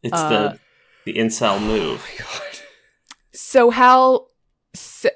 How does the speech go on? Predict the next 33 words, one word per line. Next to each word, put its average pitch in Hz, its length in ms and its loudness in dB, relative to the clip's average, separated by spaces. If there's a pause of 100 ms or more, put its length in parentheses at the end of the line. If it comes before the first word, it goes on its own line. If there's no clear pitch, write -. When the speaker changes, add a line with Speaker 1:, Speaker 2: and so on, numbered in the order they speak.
Speaker 2:
uh, 196 220 2
says, 202 320 0
"Well, 202 340 6
why, 220 360 4
why 196 280 4
make 214 220 2
her 226 140 2
like 214 240 2
you? 247 180 0
Why 196 280 0
can't, 214 300 -4
why 196 160 0
don't 208 140 -2
you, 190 200 -6 (220)
you 208 160 -4
make 202 220 -2
you 247 160 0
like 254 220 0
me?" 269 280 0 (520)
And 175 240 -2
he 175 140 -4
throws 226 600 0
Hector 185 460 -4
the 165 100 -4
green 175 560 -4 (480)
ring 160 520 -6
so - 180 -10
that 156 80 -8
he 170 100 -4
can 196 200 -4
be 240 140 0
like 180 180 0
him. 139 240 -10